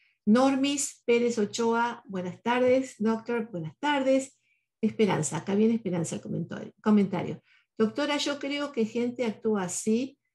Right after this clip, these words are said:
por depresión o problemas de sus hogares y el bullying en las escuelas y trabajos, y creo todos necesitamos ayuda, porque nosotros provo-, provocamos esto por falta de información y diálogo correcto.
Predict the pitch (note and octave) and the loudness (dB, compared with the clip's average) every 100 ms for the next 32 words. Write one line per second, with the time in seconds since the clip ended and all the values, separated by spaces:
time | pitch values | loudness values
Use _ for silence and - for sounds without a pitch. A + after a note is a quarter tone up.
0 | _ _ - G3 G3 F#3+ F3 - A3 A#3 | _ _ -2 0 0 -2 -6 -4 -2 0
1 | C4+ C4 G#3+ G3 F3+ F#3+ G3+ G#3+ F#3+ F#3 | -2 -4 -6 -4 -4 -2 0 0 -2 -6
2 | E3 F3+ F3+ G3+ B3+ D#4+ - _ _ _ | -8 -6 -4 -4 -4 -6 -10 _ _ _
3 | - G3+ F#3 A3 A#3+ A3+ F#3+ F3+ F3+ - | -4 -2 0 0 0 0 -2 -4 -8 -6
4 | G3+ G#3+ A#3 A#3 - G#3 F#3+ F3+ F#3 G3+ | -2 0 -2 -8 -8 -8 -4 -4 -2 -4
5 | G3+ A#3 B3+ - _ _ _ _ A#3 A3 | -4 -8 -8 -18 _ _ _ _ -4 -2
6 | B3 A#3+ B3 A#3+ A#3+ B3+ B3+ B3 A3 G3+ | 0 2 2 2 -2 -2 -2 -2 -2 -2
7 | G3 F#3 G#3 G#3+ G#3 F#3+ - F3 E3+ E3+ | -2 -4 -2 -2 -2 -6 -4 -6 -6 -10
8 | _ _ _ - F#3 F#3+ F3+ A3 G#3+ A#3+ | _ _ _ -8 -4 -2 0 0 0 -2
9 | A#3 A3 G3+ G3 G3 - G3+ F#3 F#3 G3+ | 2 4 4 2 -4 -4 -2 -2 -2 -4
10 | G3 G3+ G3+ G#3+ - F3 - F#3+ F#3 F3+ | -2 -4 -4 -6 -8 -8 -6 -6 -4 -4
11 | F3 F3+ E3+ F3 - G#3+ A3 F#3 F3 F3 | -4 -4 -6 -6 -2 0 2 2 2 2
12 | F3 E3+ E3 D#3+ - - _ | 0 -2 -4 -10 -12 -16 _